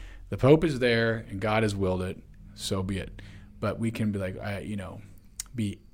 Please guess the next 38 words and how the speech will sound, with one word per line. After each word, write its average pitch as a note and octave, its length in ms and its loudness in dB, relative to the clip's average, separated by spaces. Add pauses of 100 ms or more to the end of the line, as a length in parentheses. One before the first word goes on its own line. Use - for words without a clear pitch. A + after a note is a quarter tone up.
envious. B2+ 720 4 (140)
Like, A2+ 220 0
why D3+ 100 6
would C4+ 80 8
we D4+ 80 8
be G#3+ 140 6
envious D#3 380 6
of A2+ 60 -2
the A2 60 -2
Pope? G#2 380 0 (100)
<clears throat> - 100 -12
Excuse B2 720 0
me. F2+ 140 -12 (1000)
And A#2 160 6
you C#3 120 6
can, - 240 0
you B2+ 100 8
know, A2+ 60 2
I A#2 60 6
mean, A2 200 6
think D3+ 160 8
about G#2 180 6
this F#2 160 -2
with G2 100 -2
me F#2+ 80 0
'cause G2+ 100 0
I'm G2+ 100 -2
thinking A2 220 0
about F#2 180 0
it F#2 40 -4
right F#2+ 140 -4
now. G2 240 -4 (760)
It A#2+ 100 0
seems D#3+ 280 6
that C#3 100 6
envy D3+ 240 12
can D#3+ 180 10
play, G#2 500 8